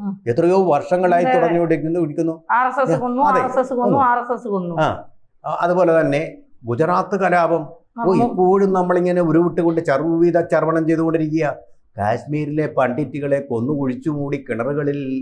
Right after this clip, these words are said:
Speaker 2: ഇട്ട് കൊന്നതിനെ പറ്റി വാരിക്കുന്നനും കൂട്ടനും മലബാറില് ഹിന്ദുക്കളെ കൂട്ടക്കൊല ചെയ്തിട്ട് അവിടെ കിണറ്റിൽ തള്ളിയതിനെ പറ്റി ആരെങ്കിലും
Speaker 1: അതൊക്കെ മിണ്ടിയാ
Speaker 2: സ്മരിക്കുന്നുണ്ടോ?
Speaker 1: വോട്ട് പോവില്ലേ സാർ?
Speaker 2: അതെ.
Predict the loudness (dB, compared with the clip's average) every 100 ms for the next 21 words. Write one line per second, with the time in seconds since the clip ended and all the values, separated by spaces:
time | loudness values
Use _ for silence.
0 | -8 -12 -8 -6 -4 -4 -6 -6 -8 -12
1 | -12 -20 -20 _ -20 -16 -10 -8 -2 0
2 | 2 0 0 0 0 0 -2 -2 -2 -2
3 | -4 -6 -10 -14 -4 0 0 2 0 0
4 | -2 -4 -8 -20 -20 -10 -4 0 0 0
5 | 0 0 -2 -4 -2 -2 0 0 0 -2
6 | -2 -2 -4 -4 -10 -20 _ -6 0 0
7 | 0 0 0 -2 0 0 0 0 -2 -4
8 | -6 -8 -10 -16 -20 _ -4 -2 0 0
9 | 0 0 0 2 4 4 2 2 2 2
10 | 0 0 2 2 0 -2 0 0 2 0